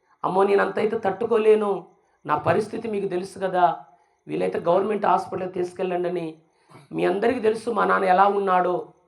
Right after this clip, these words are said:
గత రోజుల్లో. చేతులు ఎత్తేసాను, పరిస్థితి చాలా భయంకరంగా ఉంది.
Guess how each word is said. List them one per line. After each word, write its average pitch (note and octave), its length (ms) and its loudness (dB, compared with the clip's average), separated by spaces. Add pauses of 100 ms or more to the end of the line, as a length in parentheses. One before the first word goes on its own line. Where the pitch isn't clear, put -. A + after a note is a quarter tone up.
గత D#3+ 120 -4
రోజుల్లో. F3 600 -2 (1160)
చేతులు A#3+ 240 2
ఎత్తేసాను, G#3+ 840 2
పరిస్థితి G3+ 540 -6
చాలా F#3 220 4
భయంకరంగా F3+ 680 -2
ఉంది. E3 480 -8